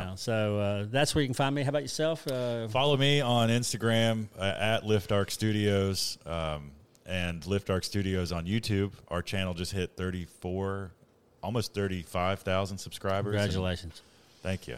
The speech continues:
Speaker 2: It's
Speaker 1: Yeah.
Speaker 2: growing like crazy, and, and it's actually, it's actually the thing that I'm putting more energy into, and it's allowing me a little freedom to do the jobs that I want that p-, bring me joy and say no to the ones that I don't wanna do.
Speaker 1: That's right, man. There's nothing worse than having to just fill the,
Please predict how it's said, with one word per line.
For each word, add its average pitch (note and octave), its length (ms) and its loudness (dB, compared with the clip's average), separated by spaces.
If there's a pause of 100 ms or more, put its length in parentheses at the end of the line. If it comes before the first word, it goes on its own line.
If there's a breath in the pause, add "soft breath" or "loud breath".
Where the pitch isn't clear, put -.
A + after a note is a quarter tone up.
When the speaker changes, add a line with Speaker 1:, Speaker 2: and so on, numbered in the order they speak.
Speaker 2:
It's C#3 140 -2
Speaker 1:
Yeah. D#3 80 -2
Speaker 2:
growing G#2+ 240 4
like F#2+ 160 -2
crazy, F#2 400 -2
and, E2+ 120 -6
and F#2 160 -6
it's - 120 -6
actually, F#2 540 -2 (720 soft breath)
it's - 80 -4
actually A#2+ 340 0
the F2 120 -4
thing G2 360 -2
that E2 120 -4
I'm D#2+ 120 -4
putting E2+ 300 -2
more E2 220 -4
energy D#2+ 360 -8
into, D#2+ 380 -6
and F2 80 -2
it's F2+ 100 -4
allowing A2 400 2
me G#2 140 0
a F#2+ 60 2
little F#2 200 0
freedom G2 520 -4 (500 soft breath)
to F2+ 220 -6
do F#2 240 -6
the F2 140 -6
jobs E2+ 480 -4
that E2 80 -6
I D#2+ 80 -2
want G2+ 400 -4
that F2 160 -8 (120)
p-, G2+ 120 -10 (160)
bring F#2 180 -2
me F2 120 -2
joy F#2+ 440 2
and E2+ 200 -8
say F2+ 200 -4
no F2 300 -4
to F#2 100 -10
the E2+ 120 -6
ones F2 260 -6
that G2 120 -6
I G2+ 200 0
don't A2 220 -4
wanna D#2+ 160 -6
do. - 100 -6
Speaker 1:
That's A2+ 260 2
right, G#2+ 220 2
man. G#2+ 140 2
There's A2+ 160 0
nothing G#2 240 0
worse G#2 220 0
than F#2+ 100 -2
having F#2+ 240 -2
to F2 40 -4
just F#2 220 -6
fill A2+ 380 -2
the, G2+ 140 0